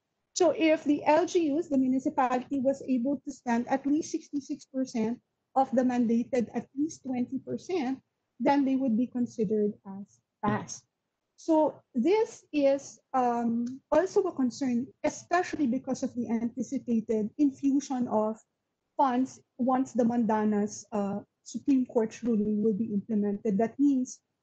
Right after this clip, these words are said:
a larger era will be given to local governments.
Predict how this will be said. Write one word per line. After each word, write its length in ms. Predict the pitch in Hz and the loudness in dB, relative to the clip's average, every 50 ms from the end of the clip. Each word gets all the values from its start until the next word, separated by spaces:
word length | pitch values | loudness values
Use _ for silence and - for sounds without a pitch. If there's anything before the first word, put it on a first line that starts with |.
| _ _ _ _ _ _ _ | _ _ _ _ _ _ _
a 60 | 226 | 0
larger 640 | 214 214 208 208 208 220 262 262 - - 320 330 349 - | 2 2 2 2 4 4 4 2 2 0 0 0 0 0
era 540 | - 285 269 269 254 214 202 208 226 277 370 - _ _ _ _ _ _ | 0 0 2 2 2 0 0 -2 -4 -4 -6 -10 _ _ _ _ _ _
will 280 | - 269 311 320 320 302 | 0 2 4 4 4 4
be 220 | 247 285 285 294 | 2 2 2 2
given 460 | 247 220 - 269 269 254 320 330 349 370 _ _ - | 0 0 0 0 0 2 0 0 0 -4 _ _ -2
to 80 | 302 | 0
local 380 | 269 277 269 254 - - 285 269 | 2 2 2 0 0 0 0 0
governments. 720 | 226 226 214 214 208 214 220 226 202 202 202 226 - - | 2 0 0 0 -2 -2 -2 -2 -2 -2 -4 -8 -12 -14